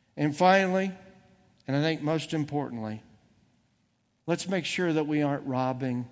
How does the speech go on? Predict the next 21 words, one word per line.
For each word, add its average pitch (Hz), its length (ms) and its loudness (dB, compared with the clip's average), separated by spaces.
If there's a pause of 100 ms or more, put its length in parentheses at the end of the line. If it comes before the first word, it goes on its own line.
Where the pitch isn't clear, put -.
(260)
from 123 220 -4
God. 95 380 -6 (760)
You 175 100 0
might 160 160 0
say, 170 100 -2
"Well, 156 120 -2
how 214 180 -2
do 202 100 -4
I 170 80 2
rob 165 360 0
from 156 180 -4
God?" 180 280 2
Well, 151 80 -2
it's 143 120 -6
interesting. 175 500 -2 (1080)
There 165 80 -4
was 165 160 0
this 185 160 0
prophet 214 640 -2 (720)
that 156 260 0 (880)
taught 202 540 4